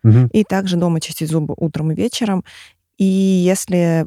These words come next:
Speaker 2: употребляет пациент, там, например, кофе, сигареты, другие какие-то красящие продукты, то просто этот налет, он окрашивается.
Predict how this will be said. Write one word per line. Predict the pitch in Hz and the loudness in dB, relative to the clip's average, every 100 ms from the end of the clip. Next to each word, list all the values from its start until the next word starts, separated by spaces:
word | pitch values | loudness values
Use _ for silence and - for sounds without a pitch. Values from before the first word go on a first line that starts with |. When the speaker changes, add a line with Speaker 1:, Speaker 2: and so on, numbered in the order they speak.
| - _ | -6 _
Speaker 2:
употребляет | - - 180 170 165 156 - - | -14 -8 -4 0 0 0 -4 -10
пациент, | 165 - 151 147 | -14 -8 -6 -6
там, | - 151 151 | -6 -6 -4
например, | 147 160 151 - | -6 -6 -8 -4
кофе, | 214 262 - 214 202 | -2 -2 -2 -4 -2
сигареты, | 196 - 147 147 202 - 190 175 175 | -4 -4 -2 0 0 -2 -2 -2 -2
другие | 156 151 208 | -4 -4 -4
какие-то | 180 175 170 | -4 -4 -6
красящие | - 160 - - | -4 -6 -6 -10
продукты, | - 170 165 - | -10 -8 -8 -10
то | - 185 | -4 -4
просто | - 175 - | -2 -4 -4
этот | 170 175 | -6 -2
налет, | 180 202 | -2 0
он | 165 | -2
окрашивается. | 156 165 160 - 143 - - | -2 -2 -2 -4 -6 -8 -14